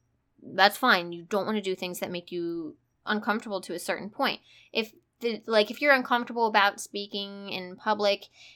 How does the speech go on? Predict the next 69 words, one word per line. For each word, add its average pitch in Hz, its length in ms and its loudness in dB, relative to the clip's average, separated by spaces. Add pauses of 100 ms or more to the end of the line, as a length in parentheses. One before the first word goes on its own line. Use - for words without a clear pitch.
(220)
and 196 480 -2
you're 190 120 -4
just 196 260 -6
in 196 120 0
a 185 180 2
small 185 340 0
group 185 260 -4
of 190 140 -2
a 202 40 -8
couple 185 260 -2
people 214 340 -6
in 180 80 -4
an 175 100 -4
outer 226 240 6
court, 220 260 0
or 220 60 -2
even 277 280 -4
if 247 180 -6
you 240 80 -6
do 233 200 -8
get 226 120 -2
initiated 214 580 0
and 202 80 0
on 202 180 -2
occasion 220 540 -4
you 208 120 -2
are 196 100 -2
required 196 400 2
to 208 40 -8
speak 214 400 -8
and 196 120 -6
be 196 100 -4
a 190 60 0
part 202 240 2
of 190 100 -4
ritual, 220 460 -4 (260)
that 254 160 8
is 269 100 2
something 240 320 0
you 214 140 0
might 196 220 4
have 214 180 2
to 214 80 -10
get 202 160 -6
used 185 320 -8
to, 262 140 -6
because 226 340 -6
that 208 160 6
is 208 140 -4
one 196 160 -2
of 196 60 -4
the 196 120 -2
things 190 240 -6
you 196 80 -6
have 190 220 0
to - 100 -20
do 190 160 -6
to 180 60 -6
be 180 180 -4
a 175 60 0
part 175 260 -4
of 190 80 -8
a 196 60 -8
group. 202 240 -4
You - 80 -20
can't 202 220 -2
just 190 200 -8
sit 214 200 -8
there 175 260 2